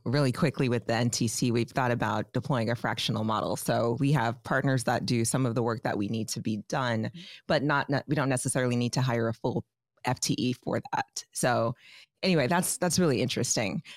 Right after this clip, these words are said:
Speaker 1: But then it's also probably a great value proposition for an engineer who has, um, a strong skill set, but would like to work on projects for different companies. You know, there's something there.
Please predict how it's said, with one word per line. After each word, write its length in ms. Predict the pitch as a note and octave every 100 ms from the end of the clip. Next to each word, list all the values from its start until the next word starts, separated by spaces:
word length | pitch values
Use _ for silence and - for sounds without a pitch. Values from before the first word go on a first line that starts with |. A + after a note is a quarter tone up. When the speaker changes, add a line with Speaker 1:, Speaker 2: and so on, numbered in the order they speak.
| -
Speaker 1:
But 100 | E3+
then 120 | G#3
it's 160 | F3 -
also 380 | F#3 F#3+ E3+
probably 500 | C#3 D#3 E3+ D3 C3
a 120 | A#2 C3+
great 380 | A#2+ - D3+ C3
value 200 | C3+ C3
proposition 540 | C3+ - A#2+ B2 -
for 140 | A2+ A#2+
an 80 |
engineer 400 | A#2 A2+ A#2 A#2+
who 160 | B2 B2
has, 460 | B2+ B2 B2 B2 - - - - B2
um, 340 | A#2 A2+ - -
a 100 | A#2+ F3+
strong 320 | - - C#3+
skill 260 | C#3 - D3
set, 320 | - F3+ F#3+ -
but 140 | C3+
would 180 | B2+ C3
like 180 | A#2 A#2+
to 100 | -
work 200 | C3+ -
on 120 | D3
projects 340 | D#3 D#3 D3 -
for 80 | A#2+
different 300 | A2+ - -
companies. 580 | - - A2 - -
You 100 | C3+ B2
know, 140 | A#2
there's 180 | A#2+ B2+
something 320 | D3+ C#3+ A2+
there. 240 | G2 D2+